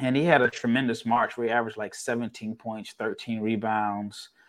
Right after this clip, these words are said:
Um, I wanna say it's, like, two assists, a steal, and a block.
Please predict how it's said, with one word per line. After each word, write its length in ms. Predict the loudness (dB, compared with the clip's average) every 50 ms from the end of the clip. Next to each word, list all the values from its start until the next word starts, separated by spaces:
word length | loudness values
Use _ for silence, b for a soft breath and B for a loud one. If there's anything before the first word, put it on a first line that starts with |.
| b b b b b b _ -6
Um, 520 | -4 -2 -2 -2 -2 -4 -6 -8 -10 -12 -16 -16 -10
I 80 | -6 -4
wanna 200 | -2 -2 -2 -4
say 240 | -4 -2 -2 -2
it's, 120 | 0 0 0
like, 220 | -2 -2 -2 -6
two 280 | -6 -2 2 4 4 4
assists, 500 | 4 0 0 2 4 4 4 2 0 -4
a 40 | -8
steal, 380 | -8 -8 -2 2 4 4 4
and 100 | 4 2
a 40 | 0
block. 560 | -2 0 2 4 6 6 6 4 2 -2 -12